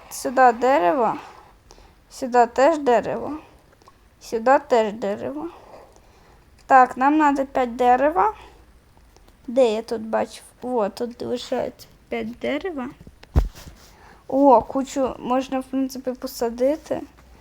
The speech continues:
Спочатку посадимо, а потім дерева. Бревна візьмемо. Так, на це місце, на це саме місце. Так, ще де є росточки?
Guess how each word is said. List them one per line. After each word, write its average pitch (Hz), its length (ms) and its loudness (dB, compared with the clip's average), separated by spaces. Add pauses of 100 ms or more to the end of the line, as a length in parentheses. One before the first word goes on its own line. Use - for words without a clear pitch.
(240)
Спочатку 262 520 -2
посадимо, 269 640 -2
а 240 140 0
потім 240 560 -6
дерева. 233 680 -6 (560)
Бревна 220 760 -2
візьмемо. 262 480 -12 (720)
Так, - 480 2
на 262 140 -6
це 262 240 -6
місце, 262 500 -6
на - 160 -8
це 247 200 -16
саме 247 420 -8
місце. 247 520 -10 (1120)
Так, 220 240 -4
ще 214 480 -2
де 240 420 -4
є 226 400 -6
росточки? - 720 -12